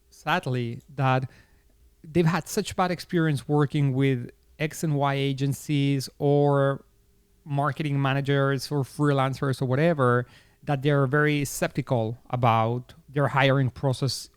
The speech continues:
of a new agency, marketing manager, you name it, because they just haven't seen results. And so when you're starting from,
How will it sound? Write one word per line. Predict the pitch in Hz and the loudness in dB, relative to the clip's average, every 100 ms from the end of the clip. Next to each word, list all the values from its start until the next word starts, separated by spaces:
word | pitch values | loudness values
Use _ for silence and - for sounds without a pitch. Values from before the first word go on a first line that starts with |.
| - | -8
of | 123 | -4
a | 127 | 0
new | 127 139 135 131 120 127 _ _ - | 2 4 4 4 2 -4 _ _ -2
agency, | 127 147 170 160 - 185 180 180 180 - - | 0 0 -2 -6 -2 0 2 0 -2 -6 -12
marketing | 123 139 160 180 175 | -4 -2 -2 -4 -2
manager, | 165 165 156 165 165 | -2 -2 -2 -2 -2
you | 160 139 160 | -2 0 2
name | 165 156 123 | 4 2 0
it, | 107 - _ 131 | -4 -10 _ -6
because | 139 143 131 123 | -2 2 2 2
they | 120 127 | -2 -2
just | 117 135 123 | -2 -4 -4
haven't | 135 135 131 127 | -4 -2 -2 -2
seen | - 139 | -4 -4
results. | 123 127 151 208 127 - - - - - - | -2 -2 0 0 -2 -10 -16 -20 -20 -16 0
And | 165 170 | 2 4
so | 190 185 | 4 4
when | 175 175 | 4 2
you're | 175 180 175 | 2 2 0
starting | - - 175 226 277 175 | -4 -8 -4 -2 0 -2
from, | 139 - 156 151 143 | -6 -8 -2 0 0